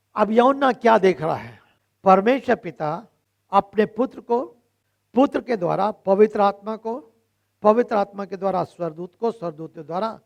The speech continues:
यूहन्ना को ये बात पहुंचाई जा रही है। लेकिन यूहन्ना क्या देख रहा है? यूहन्ना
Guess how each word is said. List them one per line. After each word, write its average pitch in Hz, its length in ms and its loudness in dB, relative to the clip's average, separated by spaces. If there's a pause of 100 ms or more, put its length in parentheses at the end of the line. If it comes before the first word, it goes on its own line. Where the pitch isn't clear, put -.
(140)
यूहन्ना 175 360 -4
को 131 360 -20
ये 175 80 -6
बात 165 280 -2
पहुंचाई 147 320 -12
जा 139 140 -18
रही 123 120 -20
है। - 100 -20 (320)
लेकिन 269 240 2
यूहन्ना 277 320 0
क्या 233 280 2
देख 185 220 -6
रहा 131 120 -16
है? 113 120 -20 (300)
यूहन्ना 214 760 0